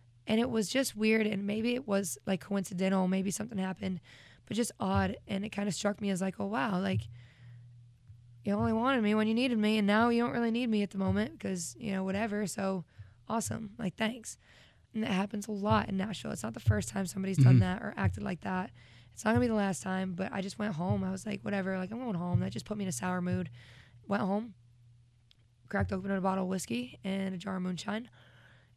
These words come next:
Speaker 1: and drank a little bit and started writing this song. And I posted the acoustic version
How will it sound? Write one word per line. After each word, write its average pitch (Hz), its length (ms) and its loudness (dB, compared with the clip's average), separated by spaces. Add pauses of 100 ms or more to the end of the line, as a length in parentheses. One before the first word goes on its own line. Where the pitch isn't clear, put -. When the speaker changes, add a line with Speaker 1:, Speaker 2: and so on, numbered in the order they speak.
Speaker 1:
and 190 360 -2
drank 202 240 0
a - 20 -2
little 208 140 0
bit 214 260 0
and 196 180 0
started 196 200 -2
writing 190 160 2
this 185 140 -2
song. 214 280 0
And 190 80 0
I - 40 0
posted 202 340 -6
the 196 80 -2
acoustic 208 500 -6
version 185 520 -4